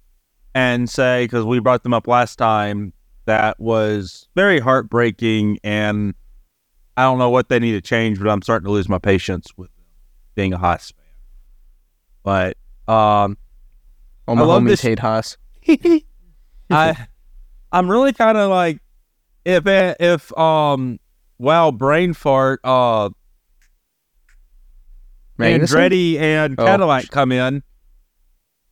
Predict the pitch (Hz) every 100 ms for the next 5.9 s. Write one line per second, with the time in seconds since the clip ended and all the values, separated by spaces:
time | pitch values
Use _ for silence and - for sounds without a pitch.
0 | _ - 127 160 160 151 139 - 151 156
1 | 139 - 156 160 180 160 - 165 160 156
2 | 151 - 165 156 156 143 127 160 147 -
3 | 131 131 139 135 127 131 127 127 127 123
4 | 123 123 120 123 127 110 98 - - 90
5 | 78 - - - 95 80 87 71